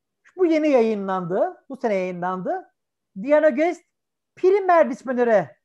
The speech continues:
e, Japonya'da dikkat çekerim. Endometrioze bağlı dismenöre değil, primer dismenöre Dianogest'in etkinliği gösterildi Japonya'da ilk defa. Şimdi dünya şunu tartışıyor. Biz Okan verelim, projestin verelim.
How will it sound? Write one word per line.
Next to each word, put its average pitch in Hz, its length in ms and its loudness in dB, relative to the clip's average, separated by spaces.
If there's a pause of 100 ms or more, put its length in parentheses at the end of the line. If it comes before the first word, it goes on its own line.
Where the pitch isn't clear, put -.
(880)
e, 190 480 0 (440)
Japonya'da 269 880 0 (280)
dikkat 311 300 0
çekerim. 156 420 -4 (440)
Endometrioze 269 720 -2
bağlı 269 220 2
dismenöre 247 360 -4
değil, 359 160 -6
primer 294 320 -2
dismenöre 226 420 -6
Dianogest'in 269 800 -6 (160)
etkinliği 220 500 -6
gösterildi 147 640 -10
Japonya'da 131 680 -10 (340)
ilk 175 180 -18
defa. 117 320 -14 (680)
Şimdi 339 280 -8
dünya 330 340 2
şunu 320 200 -6
tartışıyor. 185 680 -4 (480)
Biz 294 360 -2
Okan 269 500 2
verelim, 311 460 -2
projestin 247 440 -6
verelim. 311 360 -2